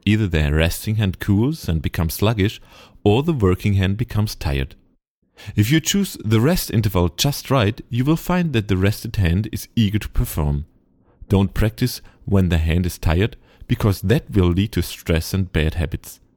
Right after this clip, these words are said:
Those unfamiliar with hand separate practice will generally have a weaker left hand. In that case, give the left hand more work. In this scheme, you can practice hard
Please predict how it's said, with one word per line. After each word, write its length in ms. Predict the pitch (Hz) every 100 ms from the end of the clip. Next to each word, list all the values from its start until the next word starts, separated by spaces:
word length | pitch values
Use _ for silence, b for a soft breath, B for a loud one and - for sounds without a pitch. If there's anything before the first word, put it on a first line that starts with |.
| _ _
Those 400 | 95 101 127 147 - b b b
unfamiliar 600 | 101 101 101 117 156 101 85
with 160 | 90
hand 240 | 82 90 110
separate 420 | 117 113 87 -
practice 440 | 80 87 - - -
will 180 | 120 143
generally 680 | - 101 90 98 98 98 104
have 240 | 85 78
a 60 | 87
weaker 360 | 92 87 -
left 320 | 101 76 - -
hand. 260 | 80 80 b b b b
In 140 | 98
that 240 | 95 139 -
case, 340 | 92 117 - b b b b
give 120 | 165
the 160 | 104 87
left 260 | 82 -
hand 220 | 101 117 - -
more 220 | 107 110
work. 420 | 139 147 87 - - _ _ _ _ _ -
In 140 | 98
this 160 | 113 143
scheme, 600 | - - - 170 131 160 b b 113
you 100 | 113
can 200 | 120 110
practice 360 | 156 - -
hard 340 | 90 92 110